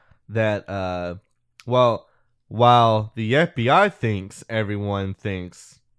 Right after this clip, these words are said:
that Buddy Israel is in Las Vegas, he's actually in La-, Lake Tahoe, and everyone already knows that. So everyone's, all these hit people and Carruthers and Messner are headed to Lake Tahoe, where we get introduced to Israel's suite. Uh, it's just littered with hookers and people that are passed out,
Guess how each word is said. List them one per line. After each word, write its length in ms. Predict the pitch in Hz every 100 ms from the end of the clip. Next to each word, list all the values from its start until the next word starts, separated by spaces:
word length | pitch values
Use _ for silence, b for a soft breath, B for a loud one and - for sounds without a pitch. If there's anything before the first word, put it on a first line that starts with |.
| _
that 120 | 95
Buddy 200 | 95 98
Israel 260 | 95 98 92
is 60 | 92
in 80 |
Las 160 | 90 92
Vegas, 320 | 120 131 135
he's 100 | 110
actually 240 | 107 104 98
in 60 |
La-, 180 | 90 95
Lake 220 | 104 92
Tahoe, 540 | - 120 107 98 90 87 b b
and 320 | - 110 107 101
everyone 380 | 117 110 104
already 180 | 92 90
knows 200 | 92 90
that. 140 | 90 87
So 80 |
everyone's, 640 | 117 143 143 123 117 107 - _ -
all 280 | 135 156 151
these 180 | 143
hit 200 | 131 127 -
people 540 | 110 107 104 101 98 b b -
and 240 | 104 113
Carruthers 380 | 113 110 104 101
and 100 | 98
Messner 200 | 95 95 87
are 120 | 92
headed 240 | 104 98
to 60 | 90
Lake 180 | 90 -
Tahoe, 460 | 90 87 87 85 b b b b - - -
where 420 | 113 127 139 143
we 120 | 135
get 120 | 131
introduced 540 | 143 143 139 151 151 -
to 140 | 120 -
Israel's 520 | 147 135 139 139 123
suite. 680 | - - 214 226 - - - _ b b b b -
Uh, 200 | 104 101
it's 120 | 107
just 180 | 123 110
littered 560 | 143 196 277 277 254 214
with 160 | 208
hookers 680 | 180 190 170 170 165 160 147 147
and 720 | 127 123 120 120 117 107 113
people 220 | 156 147
that 100 | 131
are 80 | 110
passed 380 | 123 117 113 -
out, 380 | 107 104 104